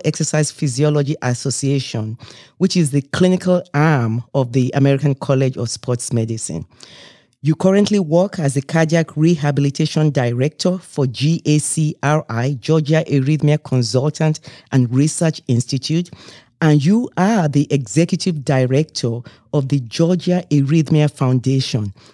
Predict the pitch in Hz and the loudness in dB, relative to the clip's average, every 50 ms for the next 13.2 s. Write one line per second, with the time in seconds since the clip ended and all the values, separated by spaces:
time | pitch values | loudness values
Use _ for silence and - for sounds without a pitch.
0 | _ _ _ 151 139 - - 165 160 160 151 175 190 185 - 196 190 185 175 135 | _ _ _ -2 -2 0 2 2 4 4 4 2 2 2 2 2 2 2 0 0
1 | 143 139 131 - - _ 151 151 131 - - 143 135 143 139 127 - - - - | 0 -2 -2 -2 -4 _ -4 -4 -4 -2 -2 -2 0 0 -2 -4 -10 -14 -16 -6
2 | - 180 180 175 196 - _ _ - - 139 135 135 151 160 156 151 127 113 113 | -2 0 0 0 -2 -6 _ _ -12 -8 -6 -4 -2 0 2 2 2 2 0 -4
3 | - _ _ - _ _ _ _ - 160 151 156 151 151 165 165 165 160 143 170 | -10 _ _ -20 _ _ _ _ -2 0 2 2 2 4 4 4 2 2 2 2
4 | 165 151 131 131 - - - - - 160 156 143 139 135 123 120 135 127 117 101 | 0 2 0 -2 -2 -4 -8 -4 0 2 2 4 2 2 2 2 0 0 0 -2
5 | - - 120 123 131 160 175 170 - 170 156 - 131 123 131 135 123 131 123 117 | -2 0 0 0 0 0 -2 -4 -4 -6 -6 -4 -4 -4 -4 -4 -4 -4 -4 -4
6 | - - - - 123 110 92 98 - _ - - - - - - - _ _ _ | -6 -6 -4 -4 -4 -4 -4 -10 -16 _ -20 -20 -20 -20 -20 -20 -20 _ _ _
7 | _ - 165 - - - 180 214 226 - 226 220 - - 196 185 180 160 151 143 | _ -2 -2 -2 0 0 0 0 2 0 -2 -2 0 0 0 0 2 2 2 0
8 | 131 147 135 127 - - 147 170 170 175 180 175 - - 143 139 131 120 117 147 | 2 0 -2 -2 -4 -2 0 2 2 2 0 -2 -2 0 2 2 2 2 2 2
9 | 151 156 156 151 147 151 143 - - - - 151 123 90 - - - - _ - | 2 4 4 4 4 2 0 -2 -6 -4 -2 -2 -2 -2 -8 -14 -18 -18 _ -20
10 | _ _ _ _ - 147 135 123 131 156 147 - - _ _ _ _ - 185 180 | _ _ _ _ -2 -2 0 0 0 -2 -2 -4 -10 _ _ _ _ -2 -2 -2
11 | - _ - - 170 160 165 160 156 151 151 - _ _ _ _ _ _ _ - | -4 _ -2 0 2 2 2 2 2 0 -2 -6 _ _ _ _ _ _ _ -18
12 | - - 175 175 180 175 - - _ _ - - - - - - 170 160 160 160 | -4 0 0 0 0 -2 -8 -16 _ _ -14 -10 -8 -8 -2 0 2 2 2 2
13 | 156 160 - | 0 -2 -6